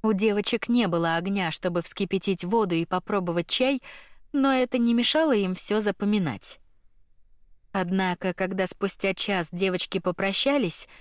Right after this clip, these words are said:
мысли Мулан снова вернулись к Ин. Мулан стало грустно, что все девочки в классе дружны и учат друг друга, лишь Ин осталась в стороне. Вернувшись домой,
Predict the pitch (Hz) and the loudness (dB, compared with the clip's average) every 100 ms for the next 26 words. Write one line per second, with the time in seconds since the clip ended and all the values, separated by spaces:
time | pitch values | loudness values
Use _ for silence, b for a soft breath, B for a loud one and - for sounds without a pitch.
0 | b b - - 208 190 - 190 185 185 | b b -20 -4 0 2 2 2 2 2
1 | 208 214 - 208 226 247 208 185 180 175 | 2 0 -2 0 0 2 2 2 0 0
2 | 185 208 196 - - - - 214 147 131 | 0 0 0 -4 -8 -14 -2 0 2 -2
3 | - - - - - - _ - - - | -10 -20 -20 -20 -20 -20 _ -20 -20 -6
4 | 180 185 190 190 185 - 208 202 202 202 | 0 2 4 2 0 -4 -2 0 0 2
5 | 269 - 175 165 - 202 - 254 202 208 | 0 0 -2 -4 0 -2 2 0 2 2
6 | 196 - 208 - 233 247 - 185 202 185 | 0 -2 -4 -2 -2 0 -2 0 2 2
7 | 196 247 285 B B B 240 240 285 - | 4 4 2 B B B 2 4 4 2
8 | 190 170 175 175 180 180 170 165 B B | 0 2 0 2 0 2 0 -2 B B
9 | - 214 208 - - 220 269 294 190 185 | -4 2 2 2 -2 0 2 0 -2 -2
10 | - 196 240 - - - 233 233 214 139 | 0 0 2 0 -4 -2 0 2 0 -4
11 | 127 - - - - - - - - - | -8 -16 -20 -20 -20 -20 -20 -20 -20 -20
12 | - - - - _ - - - 185 196 | -20 -20 -20 -20 _ -20 -20 -4 0 2
13 | 196 202 - 190 180 185 196 247 | 0 0 0 -2 0 0 2 2